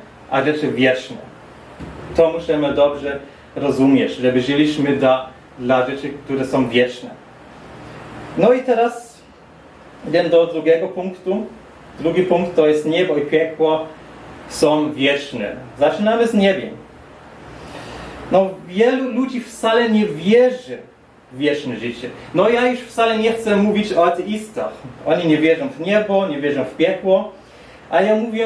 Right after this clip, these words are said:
o chrześcijanin, bo większość chrześcijan nie wierzy w życie wieczne. No jak to? No, bo obojętnie,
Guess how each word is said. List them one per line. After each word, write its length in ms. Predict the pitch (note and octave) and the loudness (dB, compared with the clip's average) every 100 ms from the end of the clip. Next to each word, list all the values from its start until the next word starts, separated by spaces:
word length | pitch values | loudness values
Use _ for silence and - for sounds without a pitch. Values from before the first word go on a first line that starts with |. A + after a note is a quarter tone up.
| G#3+ | 0
o 340 | F#3 F#3+ G#3+ - - - - | 2 2 0 -4 -20 -20 -20
chrześcijanin, 800 | - A3 G#3+ G#3 A3+ A3 F3+ A#2+ - - - - - | -2 -2 0 0 2 2 0 -4 -12 -20 -20 -20 -2
bo 160 | F3 F3 | 0 0
większość 580 | D#3+ G3+ A3+ A#3+ A3 G#3+ G#3+ - | 0 2 2 2 2 2 0 -8
chrześcijan 640 | F3+ E3+ - F#3+ G3 D#3 D#3+ | -6 -4 0 2 2 2 2
nie 240 | F#3 G3+ | 4 2
wierzy 600 | B2+ C#3+ D#3+ E3+ F3 F3+ | 0 2 2 2 0 -4
w 120 | B2 | -2
życie 280 | C3+ D3 D3+ | -4 -2 -2
wieczne. 440 | B2+ C3+ - - G#2 | 2 0 0 -8 0
No 160 | C#3+ F#3+ | 2 4
jak 360 | G3+ F#3+ - | 4 2 -2
to? 140 | - - - - - - - - | -14 -16 -16 -20 -20 -20 -20 0
No, 260 | D3 G#3 - - - | 4 4 2 -8 -6
bo 120 | G3 | -4
obojętnie, 760 | G3+ F#3+ G#3 A3 G#3+ D3 C3 | 2 2 4 2 0 0 2